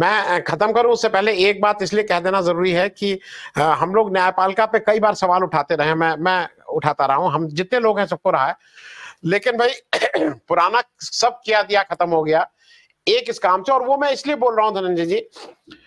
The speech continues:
ये, अ, जो एडीआर की original petition है, उस petition में ये एक Lake Indian Express में जगदीप ठोकर जी ने लिखा है, आप भी पढ़ सक-,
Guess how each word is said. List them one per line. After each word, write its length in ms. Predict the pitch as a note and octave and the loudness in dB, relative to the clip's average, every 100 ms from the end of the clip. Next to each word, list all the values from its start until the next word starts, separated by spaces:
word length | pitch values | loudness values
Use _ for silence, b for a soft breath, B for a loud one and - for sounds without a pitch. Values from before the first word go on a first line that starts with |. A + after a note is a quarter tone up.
| B - D3 | B -12 -6
ये, 500 | D3 A#3+ C#4+ C#4 A3 | -2 0 2 2 2
अ, 300 | G#3 G3+ G3 | 2 4 2
जो 360 | F3+ A#3 A#3 F3 | 0 0 0 0
एडीआर 540 | F#3+ F#3+ G#3 A#3 C4+ | -2 0 2 2 0
की 260 | C4 C#4 B3+ | -4 -6 -6
original 540 | - F3+ F#3 G3 B3 | -2 -2 -2 -2 -2
petition 500 | G#3+ F#3 F#3 F#3 D#3+ | -2 -6 -4 -4 -4
है, 320 | C3 C#3+ - _ _ _ _ _ _ _ _ | 0 0 -2 _ _ _ _ _ _ _ _
उस 180 | G#3 G#3+ | -2 -2
petition 400 | G3 F#3 G#3 B3 | -4 -2 -2 -2
में 100 | A3 | 0
ये 140 | A3+ A#3+ | 2 2
एक 220 | A#3 A3+ | 0 0
Lake 260 | A3 C4 | 0 0
Indian 240 | B3 A#3+ A#3 | -2 0 0
Express 340 | A3+ B3 A#3 A3+ | -2 -4 -2 0
में 380 | A3 G3 E3+ | 0 0 -2
जगदीप 280 | E3+ F3+ G#3 G3+ | -4 -2 -4 -2
ठोकर 260 | F#3+ G#3 | 0 0
जी 160 | F#3 G3 | 0 -2
ने 260 | F#3 D#3+ - - | 0 -2 -6 -6
लिखा 300 | D#3+ F3 E3+ | -4 0 0
है, 100 | C#3+ | 2
आप 300 | B2+ B2+ _ - | 0 -4 _ -8
भी 100 | E3+ | -4
पढ़ 160 | E3+ D3+ | -2 -4
सक-, 140 | - | -8